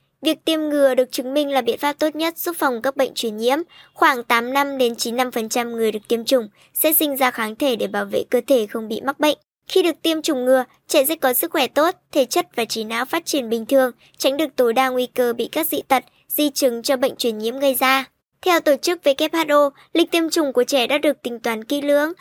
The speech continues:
dựa vào kết quả của rất nhiều nghiên cứu, nhằm xác định độ tuổi nào trẻ phải đối mặt với nhiều nguy cơ biến chứng hoặc tử vong cao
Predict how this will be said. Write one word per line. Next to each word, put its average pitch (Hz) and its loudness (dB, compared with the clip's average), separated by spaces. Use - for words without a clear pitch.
dựa - 0
vào 254 2
kết 349 0
quả 277 2
của 220 -4
rất 311 -2
nhiều 262 0
nghiên 240 -2
cứu, 240 0
nhằm 320 0
xác 381 2
định 320 0
độ 302 2
tuổi 262 4
nào 240 0
trẻ 226 -2
phải 214 0
đối 220 2
mặt 262 -2
với 226 0
nhiều 254 2
nguy 233 -2
cơ 247 0
biến 220 0
chứng 226 0
hoặc 269 -2
tử 226 2
vong 220 -4
cao 262 2